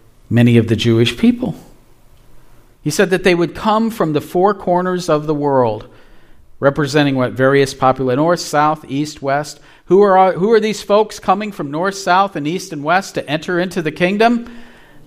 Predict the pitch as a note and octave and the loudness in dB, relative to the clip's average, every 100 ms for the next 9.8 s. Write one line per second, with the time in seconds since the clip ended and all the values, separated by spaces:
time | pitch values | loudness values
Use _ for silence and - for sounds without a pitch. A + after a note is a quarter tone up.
0 | - - - - A2+ A2 - D#2 - - | -20 -20 -8 -2 0 -2 -6 -8 -12 -12
1 | - - - - - _ _ _ _ _ | -12 -14 -20 -20 -20 _ _ _ _ _
2 | _ _ - D3+ - _ _ _ _ _ | _ _ -20 -20 -20 _ _ _ _ _
3 | - - - C#3+ D#3 A3+ A3 - - - | -20 -20 -6 0 2 2 2 -2 -16 -14
4 | C3+ D#3 G3+ - F3 C#3 C3 C3 D3 A#2 | -6 0 0 0 -2 -2 -2 -4 -6 -4
5 | C3+ E3 C#3+ C#3 - C3 C#3+ A#2+ A2 - | -2 -2 -2 -8 -6 -2 0 0 -2 -6
6 | - - _ _ _ - A3+ F4 E3+ - | -16 -20 _ _ _ -4 0 4 2 0
7 | - G3+ D3 C3 C#3+ C#3+ - B2 G#2 A#2 | -4 -2 -2 0 0 0 -4 -8 -6 -6
8 | A2+ B2+ - C#3 B2+ G#2 G#2 - - A#2 | -6 -8 -4 0 2 0 -4 -8 -2 0
9 | A#2 A#2 - A#2 G#2+ - C3+ D#3 | 2 0 0 0 2 0 0 -2